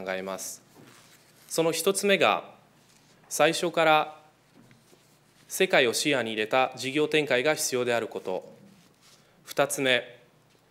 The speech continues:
グローバルな人材育成を行うことです。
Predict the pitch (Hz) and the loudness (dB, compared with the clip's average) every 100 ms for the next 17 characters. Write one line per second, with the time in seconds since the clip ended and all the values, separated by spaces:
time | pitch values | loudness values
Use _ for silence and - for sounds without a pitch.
0 | _ _ - 151 185 180 170 139 160 120 | _ _ -4 2 4 4 2 2 0 0
1 | 135 131 135 135 - 127 151 - 113 107 | -2 2 0 0 -2 0 0 0 -4 -4
2 | 104 107 101 90 - - | -4 -6 -6 -6 -8 -12